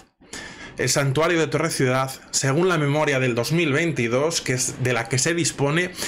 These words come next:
tiene unos ingresos de un millón doscientos treinta mil euros,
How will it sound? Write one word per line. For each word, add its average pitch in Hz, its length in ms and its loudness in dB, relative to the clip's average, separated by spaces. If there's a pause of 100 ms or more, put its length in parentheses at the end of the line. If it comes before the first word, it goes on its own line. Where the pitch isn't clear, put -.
(160)
tiene 214 220 2
unos 220 240 0
ingresos 175 520 0
de 175 400 0 (120)
un 220 160 2
millón 156 520 2
doscientos 143 1600 0 (720)
treinta 165 480 0
mil 139 480 2 (640)
euros, 156 760 2